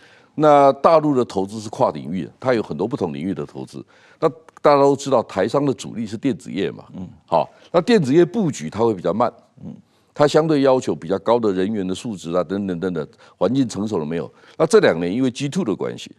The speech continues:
Speaker 2: 嗯。
Speaker 1: 所以台商分散性的布局，或者分散型的生产体系，或者因为地方是需求，它有特殊的需求，
Speaker 2: 嗯。
Speaker 1: 所以我们的工业电脑啊，很多公司就开，必须开始布局一些新的领域哈。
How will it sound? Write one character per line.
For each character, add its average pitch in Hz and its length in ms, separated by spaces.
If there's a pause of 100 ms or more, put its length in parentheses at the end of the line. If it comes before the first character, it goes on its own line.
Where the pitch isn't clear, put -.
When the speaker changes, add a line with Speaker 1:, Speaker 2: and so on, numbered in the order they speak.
Speaker 2:
嗯。 92 60 (260)
Speaker 1:
所 151 160
以 143 240
台 104 260
商 165 320
分 175 200
散 165 160
性 135 260 (300)
的 104 120
布 131 300
局， 62 260
或 143 200
者 101 120
分 151 200
散 156 120
型 80 200
的 87 80
生 170 200
产 98 160
体 67 160
系， 92 240 (280)
或 202 160
者 139 160
因 214 180
为 208 100
地 180 200
方 160 180
是 139 140
需 185 240
求， - 240 (680)
它 180 140
有 120 100
特 139 180
殊 113 200
的 85 40
需 78 200
求， - 240
Speaker 2:
嗯。 87 200
Speaker 1:
所 156 140
以 - 20
我 92 300
们 101 140
的 117 80
工 170 200
业 165 120
电 131 180
脑 82 120
啊， 82 80
很 - 140
多 113 140
公 123 160
司 117 100
就 117 140
开， 113 220
必 151 160
须 127 100
开 120 140
始 107 160 (380)
布 156 140
局 92 160
一 104 60
些 113 80
新 139 240
的 80 300
领 69 120
域 85 240
哈。 67 240